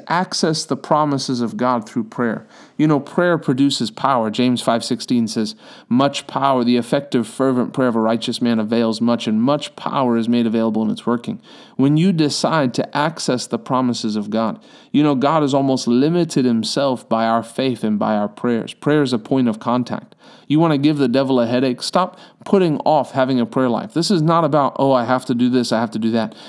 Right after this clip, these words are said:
You have to g-, dominate the devil and the forces of darkness, and you do this by connecting to the anointing.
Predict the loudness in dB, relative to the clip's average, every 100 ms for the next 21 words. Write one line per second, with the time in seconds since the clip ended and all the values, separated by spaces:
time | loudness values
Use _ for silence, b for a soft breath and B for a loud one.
0 | B 0 2 4 2 0 -2 2 0 0
1 | -2 0 2 4 4 4 4 2 0 2
2 | 2 2 2 2 2 2 0 0 0 0
3 | 2 0 0 -4 -2 0 2 2 2 2
4 | 2 0 0 -2 -2 -4 -2 0 -2 -2
5 | -2 0 0 0 2 2 2 2 -2 -8